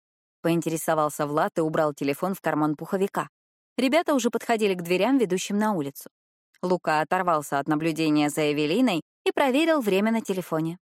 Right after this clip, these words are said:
Ровно шесть часов вечера. "Да", — взволнованно сказал он и тут же ускорил шаг. "Но сперва нужно кое-что сделать.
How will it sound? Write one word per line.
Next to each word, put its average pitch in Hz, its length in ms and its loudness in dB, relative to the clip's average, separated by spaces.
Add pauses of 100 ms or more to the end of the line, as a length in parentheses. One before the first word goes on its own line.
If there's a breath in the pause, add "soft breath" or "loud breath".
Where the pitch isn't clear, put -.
(120)
Ровно 214 480 4
шесть 226 360 -2
часов 196 400 -4
вечера. 160 440 -4 (640)
"Да", — 190 240 4 (560)
взволнованно 156 680 2
сказал 156 440 -2
он 254 160 2
и 311 160 2 (100)
тут 190 200 0
же 220 80 0
ускорил 170 480 -2
шаг. - 320 -6 (340 loud breath)
"Но 165 380 2
сперва 170 400 2
нужно 165 320 -2
кое-что 160 360 0
сделать. 165 420 0